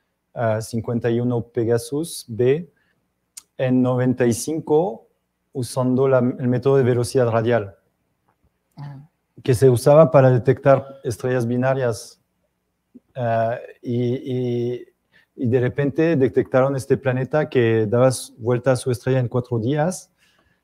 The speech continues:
Speaker 1: que es algo que nunca se había imaginado, ¿no?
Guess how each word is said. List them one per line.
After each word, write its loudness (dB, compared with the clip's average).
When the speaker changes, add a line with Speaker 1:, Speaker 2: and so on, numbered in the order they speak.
Speaker 1:
que 4
es -4
algo 4
que 0
nunca -2
se 0
había 0
imaginado, -4
¿no? -10